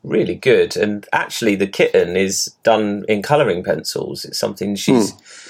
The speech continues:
Speaker 1: she's done with colouring pencils and picked her own
Speaker 2: Hmm.
Speaker 1: colours and stuff. And I think that the, the application is really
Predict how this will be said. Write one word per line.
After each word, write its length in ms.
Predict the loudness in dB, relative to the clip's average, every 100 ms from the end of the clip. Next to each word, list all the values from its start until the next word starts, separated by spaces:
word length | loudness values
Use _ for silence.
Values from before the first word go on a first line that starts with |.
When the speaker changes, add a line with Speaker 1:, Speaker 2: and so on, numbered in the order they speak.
| -20 -12
Speaker 1:
she's 260 | -4 0
done 220 | 2 2
with 160 | 2 2
colouring 360 | 2 4 2 2
pencils 540 | 0 -2 -4 -2 -2
and 280 | -4 -6 -6
picked 240 | -4 -2
her 100 | 2
own 100 | 4
Speaker 2:
Hmm. 120 | 6 4
Speaker 1:
colours 200 | 4 2
and 100 | -2
stuff. 360 | 0 0 0
And 280 | -2 -2 -4 -4
I 100 | -2
think 300 | -2 -4 -2
that 240 | -2 -4 2
the, 280 | 6 6 4
the 80 | 2
application 720 | 2 0 -2 2 0 0 -4
is 300 | -4 -6 -10
really 500 | -2 0 0 -2 -4